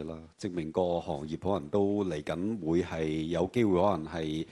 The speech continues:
大家可能係太過樂觀嘅，因為其實就過去嗰兩三年，其實呢，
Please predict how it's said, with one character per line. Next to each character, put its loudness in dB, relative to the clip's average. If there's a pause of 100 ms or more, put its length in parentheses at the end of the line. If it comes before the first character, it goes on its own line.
(220)
大 8
家 10
可 6
能 -2
係 0
太 0
過 8
樂 4
觀 6
嘅， 6
因 8
為 12
其 2
實 6
就 10
過 10 (100)
去 10
嗰 10
兩 10
三 8
年， 4
其 -2
實 4
呢， 6